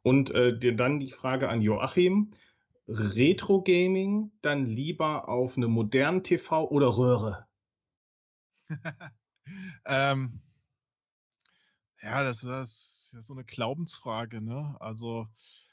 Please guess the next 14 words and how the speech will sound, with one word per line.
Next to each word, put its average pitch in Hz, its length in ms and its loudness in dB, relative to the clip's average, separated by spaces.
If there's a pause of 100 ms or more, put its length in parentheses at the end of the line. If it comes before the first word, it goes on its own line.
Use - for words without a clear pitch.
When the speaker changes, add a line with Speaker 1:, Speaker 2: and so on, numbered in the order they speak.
(280)
Speaker 2:
ähm, 107 380 -6
viele 135 320 0
schwören 135 460 2
auf 139 320 -6
Röhre, 143 500 -2 (100)
ich - 560 -6 (100)
tu 135 200 -4
das 123 260 0
nicht. - 380 0
Also 104 260 -4
ich - 400 -4 (600)
mag, 113 460 0 (400)
mag's 113 300 -4
auch 117 220 -6